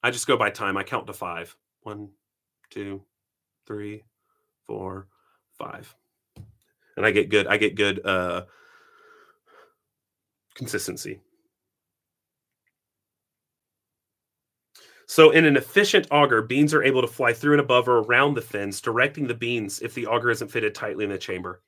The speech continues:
Yes, that's exactly right. Um, let's see.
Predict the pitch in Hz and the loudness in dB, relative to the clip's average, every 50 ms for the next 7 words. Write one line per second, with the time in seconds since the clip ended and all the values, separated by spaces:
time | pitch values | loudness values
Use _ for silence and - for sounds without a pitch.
0 | _ _ _ 95 95 101 95 78 - - - - - - - _ - 95 92 - | _ _ _ -8 -6 -6 -6 -6 -6 -8 -8 -8 -8 -10 -14 _ -12 -12 -12 -12
1 | 92 - 101 90 85 - 90 90 87 85 85 - _ _ _ _ _ _ _ _ | -10 -8 -8 -8 -8 -8 -8 -8 -10 -10 -12 -16 _ _ _ _ _ _ _ _
2 | _ _ _ _ _ _ _ _ _ _ _ _ _ _ - 101 98 95 95 95 | _ _ _ _ _ _ _ _ _ _ _ _ _ _ -6 -4 -2 -2 -2 -2
3 | 92 90 92 95 95 _ _ _ _ _ _ _ _ _ _ _ _ _ _ _ | -4 -4 -8 -10 -12 _ _ _ _ _ _ _ _ _ _ _ _ _ _ _
4 | _ _ _ _ _ _ _ _ _ _ _ _ _ _ _ _ _ _ _ _ | _ _ _ _ _ _ _ _ _ _ _ _ _ _ _ _ _ _ _ _
5 | _ _ _ _ _ _ _ _ _ _ _ _ _ _ _ _ _ _ _ _ | _ _ _ _ _ _ _ _ _ _ _ _ _ _ _ _ _ _ _ _
6 | _ _ _ _ _ _ - - - - - - - - - - - 127 123 | _ _ _ _ _ _ -20 -20 -18 -16 -16 -16 -14 -16 -16 -16 -18 -18 -20